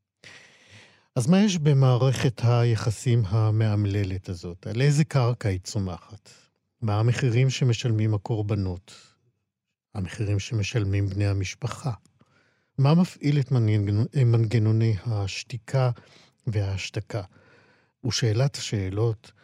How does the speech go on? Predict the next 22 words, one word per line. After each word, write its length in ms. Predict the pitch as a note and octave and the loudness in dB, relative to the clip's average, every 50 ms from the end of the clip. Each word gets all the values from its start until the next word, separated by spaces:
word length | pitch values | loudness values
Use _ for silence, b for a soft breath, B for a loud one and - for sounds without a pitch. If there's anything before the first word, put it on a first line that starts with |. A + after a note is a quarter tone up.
| b b b b b b - B2+ | b b b b b b -2 0
מהי 380 | B2 A#2 B2 C3 C3+ C#3 B2 A2+ | 2 4 4 4 4 4 2 2
הדרך 560 | A2+ G2+ F#2+ A2 A2 G#2+ G2+ G#2 F#2+ - - - | 2 0 0 0 0 0 -2 -4 -6 -8 -12 -10
להחלמה? 600 | A2 G2 F2 E2+ - - - G#2+ F#2 F2+ F2+ E2 - _ _ _ _ _ _ _ _ _ _ - B B B B B B B B B B B B B B B B B B | -10 -8 -8 -10 -12 -14 -12 -12 -10 -10 -12 -14 -16 _ _ _ _ _ _ _ _ _ _ -20 B B B B B B B B B B B B B B B B B B
כדי 200 | - C3+ C3 D#3+ | -2 2 2 4
לנסות 460 | E3 E3 D#3+ D3+ C3 - - F3+ - | 4 6 4 4 4 2 2 0 2
לדעת 360 | F3+ D#3+ C3+ C3 C3+ C#3 - - | 2 2 2 2 0 0 0 -2
יותר 340 | A#2+ - - C3 A2+ G#2 | -4 -2 -2 -2 -2 -2
על 80 | A2 G2 | -2 -4
כל 300 | - - C#3+ C#3 B2 A#2+ | -4 -2 0 0 0 0
אלה, 320 | G2+ G#2+ G#2 G2+ G#2+ B2+ C3 | -2 -2 -2 -2 -2 -2 -2
אנחנו 460 | A2+ G2 F#2+ - C3+ A#2+ A2+ A2 G#2+ | -2 -2 -4 -2 -2 -2 -2 0 0
נדבר 420 | A2 A2+ G#2 G#2 A2+ G2+ A2 A2 | 0 -2 0 -2 -2 -2 -2 -2
עכשיו 260 | A2 G#2+ - - B2 G#2 G#2+ | -2 -4 -6 -6 -6 -6 -4
עם, 280 | G#2 G2+ G2+ G2 G2 | -4 -4 -2 -2 -2
אה, 40 | G2+ | -2
יפעת 880 | G2 G2+ G#2 G#2 G#2+ G2+ - - D3 B2+ A#2+ G2+ - _ - - - - C3 | -2 -2 -2 -4 -6 -6 -8 -8 -8 -6 -6 -6 -6 _ -14 -20 -12 -4 -2
מזרחי, 600 | A#2+ A2 F#2+ F#2 G#2 G#2 F#2+ - - C3 C#3+ D3 | 0 0 0 0 0 -2 -2 -2 -4 -4 -6 -6
שהיא 540 | - - - A#2+ G2 E2 G#2+ G#2 G2+ G2 G2+ | -6 -10 -10 -10 -10 -8 -6 -6 -6 -6 -8
עובדת 440 | G#2 G2 G2 A2 G#2 A2 A2+ G#2 - | -10 -10 -8 -6 -4 -4 -6 -6 -8
סוציאלית 580 | - - G#2 - - A#2+ A2 G2+ G2 F#2+ - | -10 -12 -12 -12 -8 -8 -6 -6 -6 -8 -10
קלינית, 560 | - - A2+ G#2 G2 G2+ A2 C3+ D3+ - - - | -10 -8 -6 -4 -2 0 2 0 0 -2 -4 -6
אה, 200 | A2+ G#2 G2 G#2 | -4 -2 -2 -4